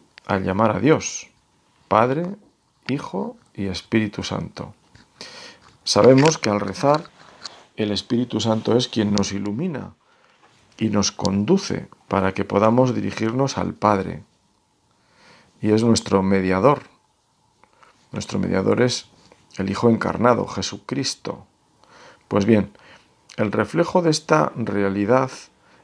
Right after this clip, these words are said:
en nuestra familia, en nuestra capacidad de comunicación y trabajo en común, en la necesidad de la cercanía y apoyo del prójimo, hacen que nos desarrollemos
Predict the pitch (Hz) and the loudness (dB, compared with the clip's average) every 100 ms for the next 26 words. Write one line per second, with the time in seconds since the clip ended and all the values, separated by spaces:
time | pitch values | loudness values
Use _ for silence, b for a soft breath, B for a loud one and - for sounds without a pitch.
0 | b 110 104 101 95 98 92 92 104 127 | b -4 -2 -2 -4 -4 -4 -2 2 2
1 | 110 101 107 135 _ _ B B B - | 2 2 2 -2 _ _ B B B -6
2 | 107 101 - 101 95 - 98 - 98 107 | -2 -4 -2 -4 -4 -2 -2 0 -4 -2
3 | 107 151 156 - _ - 101 104 - 101 | 0 0 0 -8 _ -12 -6 -6 -4 -6
4 | 101 101 101 95 - 135 123 - _ _ | -4 -6 -4 -6 0 0 0 -8 _ _
5 | - 113 95 98 113 - 139 139 131 120 | -6 -4 -2 -2 -2 0 0 2 2 2
6 | 127 127 b b b b b b b b | -2 -6 b b b b b b b b
7 | - 117 113 110 104 117 131 135 170 160 | 0 4 6 4 0 -4 -2 2 2 2
8 | 139 117 139 107 107 110 135 110 95 98 | 0 -2 -4 -4 -4 -2 -2 -4 -6 -10
9 | _ b b b 107 101 98 135 123 107 | _ b b b -2 0 2 4 4 2
10 | 104 - 135 - 107 117 160 _ _ _ | 0 -2 -2 -2 -2 -2 -4 _ _ _
11 | B B B B B _ 147 139 175 180 | B B B B B _ -4 -2 0 0
12 | 165 120 110 104 - 104 101 107 139 151 | 2 2 2 0 0 0 0 2 2 2
13 | 180 - - | 2 0 -6